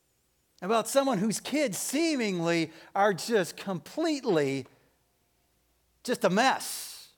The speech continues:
walking away from Christ, the whole nine yards. When I talk to a waitress,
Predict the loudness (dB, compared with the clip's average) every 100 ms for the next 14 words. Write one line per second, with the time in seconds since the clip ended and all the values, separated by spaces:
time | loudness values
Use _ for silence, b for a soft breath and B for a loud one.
0 | _ _ -6 -2 0 0 -2 0 2 2
1 | 0 -4 -12 -2 4 4 2 -2 -10 -12
2 | -18 _ _ _ _ _ _ _ _ _
3 | _ _ _ _ -10 -4 -2 0 -2 -2
4 | -2 -4 -6 -12 -18 -18 -20 _ _ _
5 | _ _ _ _ _ _ _ _ _ _
6 | _ -14 -8 -6 -6 -6 -12 -10 -4 -4
7 | -6 -10 -8 -6 -4 -4 -6 -14 -16 -16
8 | -16 -18 -20